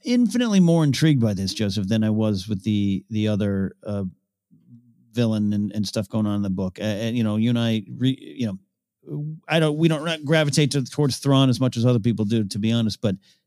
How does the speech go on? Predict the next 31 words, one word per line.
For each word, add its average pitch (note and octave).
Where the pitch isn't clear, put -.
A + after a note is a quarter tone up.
I, C#3+
this C3
is, D#3+
sets E3+
up D3
something B2
really B2+
interesting E2+
to -
me D#2
and A#2+
something B2
I A2+
probably B2+
wanted G#2
from G#2
Thrawn, G2+
to G#2+
have G#2
Thrawn B2+
really, C#3+
really A#2+
challenged. G#2
I D#3+
just D#3+
don't D3
feel C3
Thrawn B2
is A2
challenged A2+
often G2